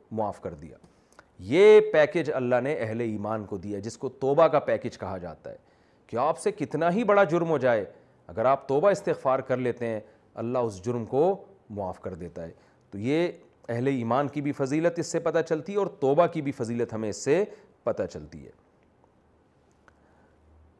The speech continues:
मूसा अलैहिस्सलाम जो गज़बनाक होके लौटे,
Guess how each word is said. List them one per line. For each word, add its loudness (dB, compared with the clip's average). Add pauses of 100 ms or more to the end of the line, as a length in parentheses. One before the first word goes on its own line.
(2000)
मूसा 4
अलैहिस्सलाम 6
जो 4
गज़बनाक 2
होके 0
लौटे, -2